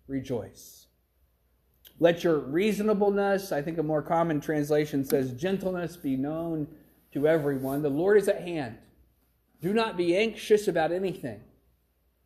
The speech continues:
but in everything by prayer and supplication with thanksgiving, let your requ-, your requests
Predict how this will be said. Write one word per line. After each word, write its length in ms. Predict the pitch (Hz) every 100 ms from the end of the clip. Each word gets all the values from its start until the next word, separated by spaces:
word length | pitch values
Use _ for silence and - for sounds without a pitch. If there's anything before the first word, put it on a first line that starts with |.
| -
but 140 | 160
in 100 | 170
everything 560 | 175 196 196 190 190 180
by 160 | 165
prayer 400 | 143 - 180 196
and 140 | 196 170
supplication 680 | 185 185 - 151 147 160
with 200 | 147 170
thanksgiving, 640 | - 175 165 - 139 139 143
let 180 | 170
your 240 | 175 160 147
requ-, 300 | 151 - - _ _
your 180 | 147 151
requests 800 | 147 - 185 175 - - -